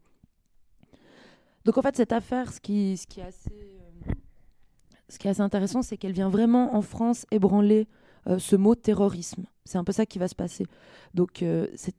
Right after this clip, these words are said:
les trois personnages, donc Julien Coupat, Hildune Lévy et Gabriel Allès, vont vraiment servir un peu d'exemple de dissuasion à commettre justement ces entreprises terrori-,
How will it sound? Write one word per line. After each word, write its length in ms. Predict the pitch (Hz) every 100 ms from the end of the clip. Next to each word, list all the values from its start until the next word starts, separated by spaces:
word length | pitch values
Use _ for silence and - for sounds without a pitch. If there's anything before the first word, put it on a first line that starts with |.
| -
les 120 | 180
trois 160 | - 220
personnages, 480 | 220 220 220 214
donc 140 | 180 175
Julien 260 | 190 185
Coupat, 340 | 190 190 196 190
Hildune 280 | 180 180 175
Lévy 300 | 175 170 190
et 100 | 160
Gabriel 440 | 170 170 180 170
Allès, 320 | 175 214 233 _ - - - _
vont 340 | 175 185 175
vraiment 300 | 208 202 226
servir 440 | 262 214 196 196 233
un 80 | 190
peu 120 | 185
d'exemple 500 | 190 185 190 240 214
de 60 |
dissuasion 680 | 165 190 - 202 202 175 226 - _ _ _ _
à 100 | 190
commettre 500 | - 220 208 220 -
justement 440 | 180 202 - 208 226
ces 200 | - 202
entreprises 460 | 214 208 - 208
terrori-, 400 | - 190 175 165